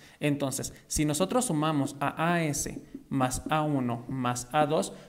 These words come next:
pues me tendría que dar el área total, ¿estamos de acuerdo? Le voy a poner A T. Ahora, este y este están sumando, los voy a pasar restando. Entonces voy a hacer A S es igual a A T menos A uno y menos A dos.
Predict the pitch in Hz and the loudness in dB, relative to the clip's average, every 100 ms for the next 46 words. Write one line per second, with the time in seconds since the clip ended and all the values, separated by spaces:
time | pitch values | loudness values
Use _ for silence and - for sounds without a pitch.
0 | - 175 170 160 151 170 175 160 160 135 | -2 0 2 2 2 2 2 4 4 4
1 | 127 131 135 139 139 160 120 135 139 139 | 2 2 2 0 4 2 2 -2 0 -2
2 | 147 147 175 160 123 123 123 135 - 143 | 0 2 2 2 0 -2 -2 -2 -2 -2
3 | 135 135 - - - - 135 131 127 180 | -2 -4 -12 -18 -12 2 4 4 4 2
4 | 202 214 170 170 - 147 147 151 151 165 | 2 2 2 0 -2 0 0 0 0 0
5 | 160 120 123 - 123 120 170 - 185 156 | 0 0 0 0 0 0 0 2 2 2
6 | 127 143 127 127 135 131 123 120 120 135 | -2 -4 -4 -2 -4 -2 0 0 0 -2
7 | 123 - 139 147 151 185 - 131 - 127 | -2 2 2 4 0 0 -2 -4 -4 -2
8 | 123 - - 113 135 143 - 185 214 - | 2 0 0 -4 0 0 2 0 -2 -10
9 | - - - 135 127 123 123 147 147 165 | -20 -20 -8 -4 -2 -2 0 2 2 2
10 | 190 233 226 - - 131 127 147 160 160 | 2 2 -2 -10 -12 -6 -2 0 2 2
11 | 165 - - 147 147 135 - - - | 0 -2 -2 0 0 -2 -6 -6 -8